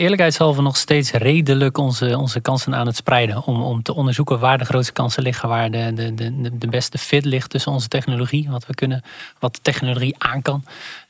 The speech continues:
En, en welke vraagstukken er liggen. Wij zijn daarin heel erg breed begonnen. We hebben zelfs, eh, ik heb, ik heb vijf robots in, eh, in de bouw staan en, eh, eh, noem maar op.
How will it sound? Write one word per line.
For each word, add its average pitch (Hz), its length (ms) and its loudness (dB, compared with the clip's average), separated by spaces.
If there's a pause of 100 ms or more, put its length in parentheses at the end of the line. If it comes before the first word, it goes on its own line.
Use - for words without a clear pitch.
En, 127 320 2
en 123 300 0
welke 123 220 0
vraagstukken 127 480 0
er 113 80 -2
liggen. 110 220 -4 (120)
Wij 127 200 0
zijn 120 280 2
daarin 120 500 2
heel 165 320 2
erg 127 160 0
breed 131 220 2
begonnen. 139 340 2
We 160 60 0
hebben 120 180 0
zelfs, 123 320 -2
eh, 120 460 0
ik 135 120 -4
heb, 131 180 -4
ik 123 220 -6
heb 135 140 -8
vijf 131 220 0
robots 123 340 -2
in, 120 180 -2
eh, 120 200 -4
in 135 80 0
de 120 60 0
bouw 127 220 4
staan 131 440 0
en, 123 260 0
eh, 120 160 0 (640)
eh, 131 140 -4
noem 143 200 4
maar 127 140 2
op. 165 200 -2